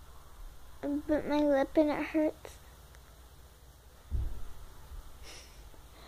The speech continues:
And no, I'm not wearing lipstick, if you guys are wondering. Um, I'll link down some videos that you can watch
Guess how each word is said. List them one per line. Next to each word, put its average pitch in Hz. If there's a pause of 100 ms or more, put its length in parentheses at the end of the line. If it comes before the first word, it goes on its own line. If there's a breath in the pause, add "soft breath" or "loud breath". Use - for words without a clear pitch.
(500 loud breath)
And 285
no, 277
I'm 262
not 233
wearing 233
lipstick, 285 (440)
if 214
you -
guys 226
are -
wondering. - (3500 soft breath)
Um, 269
I'll 311
link 330
down 370
some 311
videos 285
that 277
you -
can 285
watch -